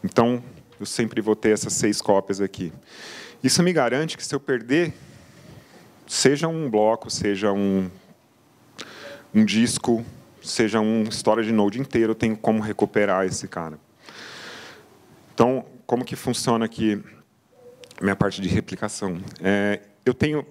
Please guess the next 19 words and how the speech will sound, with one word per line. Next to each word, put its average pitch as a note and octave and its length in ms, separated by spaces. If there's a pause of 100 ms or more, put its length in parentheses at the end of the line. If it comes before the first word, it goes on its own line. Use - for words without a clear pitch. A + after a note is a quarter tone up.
(100)
esse, D3 480
esse - 240
bloco A#2+ 320
que - 80
foi A2+ 140
escrito, A#2+ 360
ele G2 120
tá G#2+ 160
aqui G2 340 (600)
seis C3+ 380
vezes A2 640 (280)
replicado, A#2+ 680
né? A#2+ 160 (2000)
E G#2 140
eu, A#2 280
eu A#2+ 100
faço A#2 280
a B2 40
leitura. A2 600